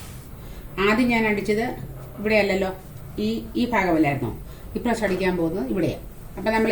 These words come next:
ഏത് ഭാഗമാണ് തുടങ്ങേണ്ടത്? മുമ്പ് നമ്മൾ ഇവിടുന്നല്ലേ തുടങ്ങിയത്,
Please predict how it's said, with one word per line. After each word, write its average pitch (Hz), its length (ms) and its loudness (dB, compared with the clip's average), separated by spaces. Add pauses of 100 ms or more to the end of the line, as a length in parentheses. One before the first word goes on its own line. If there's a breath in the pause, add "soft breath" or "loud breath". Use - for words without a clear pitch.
ഏത് 220 100 2 (100)
ഭാഗമാണ് 185 380 0
തുടങ്ങേണ്ടത്? 160 420 4 (1120)
മുമ്പ് 220 240 2
നമ്മൾ 220 180 4 (280)
ഇവിടുന്നല്ലേ 220 440 6
തുടങ്ങിയത്, 143 360 0